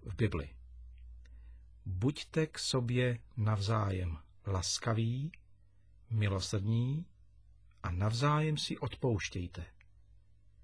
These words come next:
Celé odpoledne na to musela myslet. Stále se jí ten, ten verš vracel do paměti. Na druhý den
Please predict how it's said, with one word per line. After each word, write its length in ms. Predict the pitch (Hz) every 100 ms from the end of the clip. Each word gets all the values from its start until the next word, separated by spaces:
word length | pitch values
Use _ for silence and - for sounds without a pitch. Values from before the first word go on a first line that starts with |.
| - - - - - -
Celé 420 | - 196 139 95
odpoledne 600 | - - - 151 151 147
na 120 | 131 135
to 180 | -
musela 440 | 101 110 - 117 104
myslet. 460 | 98 - 71 71 - - - - -
Stále 520 | - - 135 156 175
se 180 | - 151
jí 120 | 147
ten, 520 | 143 101 85 76 90 92 - - -
ten 200 | - 95
verš 480 | 104 120 131 - -
vracel 520 | 98 113 107 - 107
do 100 | 101
paměti. 520 | 107 92 87 82 - - - - - - - - - - - - -
Na 60 | 80
druhý 360 | 123 151 180
den 320 | 135 107 123